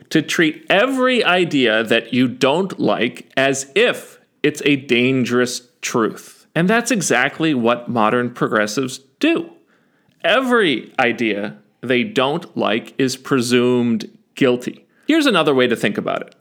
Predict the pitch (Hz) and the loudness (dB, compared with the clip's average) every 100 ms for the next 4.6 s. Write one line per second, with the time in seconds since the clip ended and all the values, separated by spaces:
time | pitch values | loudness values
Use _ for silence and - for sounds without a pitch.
0 | - 160 196 294 - 208 123 104 107 - | -4 0 2 2 2 2 2 0 -4 -6
1 | - - - - - - 170 170 - 127 | -20 -20 -4 0 0 2 0 0 -2 2
2 | 127 123 113 107 - 123 117 110 107 - | 4 2 0 -6 -2 2 2 2 -2 -10
3 | - 113 113 117 117 104 104 - - - | -4 0 4 4 4 2 0 -2 -6 -2
4 | - 262 240 180 - | 2 4 6 4 0